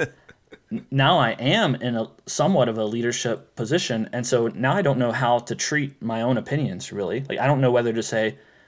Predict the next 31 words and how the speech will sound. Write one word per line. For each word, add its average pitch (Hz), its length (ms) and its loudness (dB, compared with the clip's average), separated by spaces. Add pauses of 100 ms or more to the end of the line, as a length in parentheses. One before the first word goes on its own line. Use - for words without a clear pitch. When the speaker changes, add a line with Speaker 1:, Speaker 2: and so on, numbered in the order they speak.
(120)
Speaker 2:
"Oh, 107 60 -6
hey, 147 240 0 (380)
this 123 220 -4
needs 135 180 0
to 110 80 -12
change 147 380 -2
now 110 320 -4 (100)
'cause 113 160 -4
I'm 117 220 0
calling 117 460 0
at 123 100 -2
least 131 360 -4
some 127 280 -2
portion 117 340 -2
of 104 80 -6
the 98 80 -6
shots," - 520 -2 (440)
or 123 220 2
whether 117 260 2
I 110 80 2
say, 110 460 -2 (340)
"I - 80 0
don't 151 120 4
like 175 180 4
this, 139 180 -2
but, 135 380 0
you 165 100 -2
know, 143 180 2
we're 139 180 4
just, 139 280 -2
we're 135 140 -6